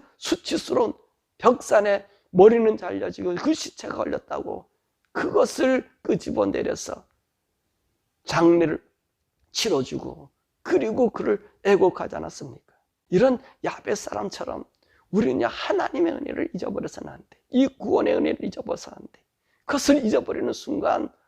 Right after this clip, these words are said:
우리는요, 사울과 같은 조롱과 멸시거리가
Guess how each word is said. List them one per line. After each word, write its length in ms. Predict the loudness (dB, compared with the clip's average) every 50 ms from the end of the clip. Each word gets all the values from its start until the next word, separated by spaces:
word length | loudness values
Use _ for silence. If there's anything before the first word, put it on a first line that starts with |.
| _ _ _
우리는요, 380 | 0 0 0 2 0 0 -2 -2
사울과 560 | -4 -6 -10 -6 -2 0 0 0 0 -2 -4
같은 420 | -6 -8 -8 _ -14 -14 -14 -14 -16 _ _ _ _ _ _ _ _
조롱과 520 | -2 2 2 2 4 2 0 -2 -4 -6
멸시거리가 800 | -6 -2 2 2 2 2 2 -2 -8 -10 -12 -12 -12 -12 -12 -12